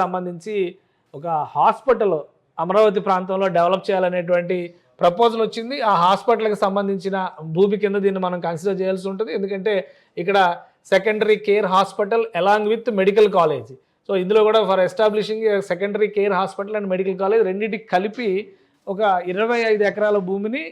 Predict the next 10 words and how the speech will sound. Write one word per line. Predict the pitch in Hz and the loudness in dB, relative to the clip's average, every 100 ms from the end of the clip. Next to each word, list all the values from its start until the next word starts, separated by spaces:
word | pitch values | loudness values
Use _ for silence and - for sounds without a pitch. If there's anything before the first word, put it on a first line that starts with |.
| 185 | -4
అలాట్ | 175 202 190 | 0 0 0
చేయాలని | 214 202 190 190 | -2 -2 -2 -6
చెప్పని | 180 196 254 262 - 160 | -8 -8 -8 -10 -10 -8
అమరావతి, | 175 196 190 185 190 180 _ _ _ 165 | -2 0 -2 -4 -6 -8 _ _ _ -6
ఆ, | 165 156 | -4 -2
group | 165 214 214 | -2 2 2
of | 180 185 | 2 0
ministers | 185 - 190 175 | -4 -4 -4 -4
recommendations | 180 202 202 202 - 175 - | -4 -2 -2 -2 -4 -8 -4
ప్రకారం | 160 175 170 | -4 -2 -2